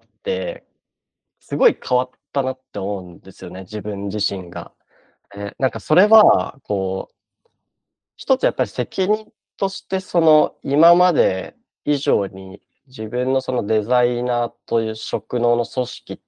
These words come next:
ていうのを、まあ、今までは人数が少なかったっていうのもあるんですけど、もう今の規模くらいになっていくと、やっぱり一つのチームとか組織を作っているっていう感覚がある中で、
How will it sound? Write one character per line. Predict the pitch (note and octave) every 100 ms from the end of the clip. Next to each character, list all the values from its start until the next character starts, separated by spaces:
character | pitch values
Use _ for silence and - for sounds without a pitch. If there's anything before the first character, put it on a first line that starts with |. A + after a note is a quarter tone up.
| _
て | G#2
い | G2 G#2
う | F#2+
の | F#2+
を、 | A2+ D3 A#2+ F2+ - _ _ _ _ _ _
ま | A#2
あ、 |
今 | A2 F3+
ま | G#3+
で |
は | C3
人 | G#2 E3+ A3
数 | C#3+
が | G2+
少 | - -
な | C#3
か | D#3
っ | B2 _
た | -
っ | - _
て | G#2
い |
う |
の | G2+
も | F#2
あ | G2+
る | G2
ん |
で | F#2
す | F#2
け | - F#2
ど、 | F#2 F2+ -
も | A#2
う | G#2
今 | E3 F3
の | A2
規 | -
模 | G#2+ A2
く | C3+
ら |
い |
に | G2+
な | F#2+
っ |
て | _ F#2+
い | F2+
く | _ -
と、 | G2
や |
っ |
ぱ | F#2+ F#3+
り | G#2 _ _
一 | - F3
つ | B2+
の | G#2
チ | - -
ー | A#2
ム | G2+
と | -
か | G2+
組 | - B2
織 | - - G2
を | -
作 | - A#2
っ |
て | - -
い | G2
る | F#2+
っ |
て | _ -
い |
う | F#2
感 | - G2 F#2+
覚 | G#2 - G2+
が | G2+
あ | G#2
る | G2+
中 | F2+ - -
で、 | A2 G2+ F2+ F2